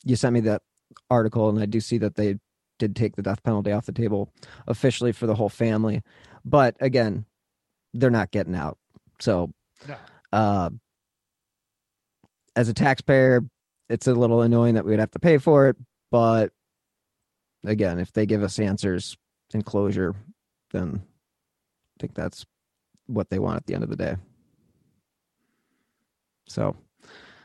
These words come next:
Speaker 1: Nick, I can't thank you enough for, again, joining me for another, uh, marathon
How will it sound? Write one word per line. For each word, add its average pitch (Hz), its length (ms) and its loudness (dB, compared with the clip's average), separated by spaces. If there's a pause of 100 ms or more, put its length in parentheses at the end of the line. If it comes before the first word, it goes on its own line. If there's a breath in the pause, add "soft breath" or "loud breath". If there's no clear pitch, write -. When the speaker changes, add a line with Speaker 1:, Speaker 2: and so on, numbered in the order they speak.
(160 soft breath)
Speaker 1:
Nick, 135 340 2 (480 loud breath)
I 104 240 -2
can't 120 360 0
thank 113 300 -2
you 123 100 2
enough 127 520 2 (280 loud breath)
for, 107 300 0
again, 110 360 0
joining 120 360 2
me 131 180 4
for 113 260 0
another, 110 380 0 (1040 soft breath)
uh, 117 360 4 (300)
marathon 139 880 4